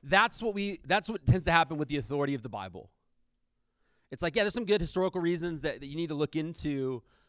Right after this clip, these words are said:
but we don't wanna look into 'em. We're like, "Ah, I heard there's contradictions." I can't tell you how many times I talk to people, "There's a ton of contradictions." I go, "Which ones?" "Man, it's in there, man. You know they're in there." I know, I've studied them. I had to study a hundred and one <laughs> one time for a class, uh,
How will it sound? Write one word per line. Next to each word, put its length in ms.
but 80
we 60
don't 140
wanna 160
look 140
into 200
'em. 160
We're 80
like, 180
"Ah, 300
I 120
heard 140
there's 140
contradictions." 640
I 80
can't 140
tell 60
you 20
how 60
many 40
times 180
I 40
talk 80
to 40
people, 220
"There's 100
a 80
ton 200
of 60
contradictions." 540
I 20
go, 80
"Which 220
ones?" 480
"Man, 220
it's 160
in 120
there, 160
man. 220
You 80
know 140
they're 100
in 80
there." 220
I 180
know, 360
I've 120
studied 300
them. 220
I 1000
had 60
to 40
study 180
a 20
hundred 240
and 100
one 280
<laughs> 380
one 160
time 200
for 100
a 40
class, 580
uh, 240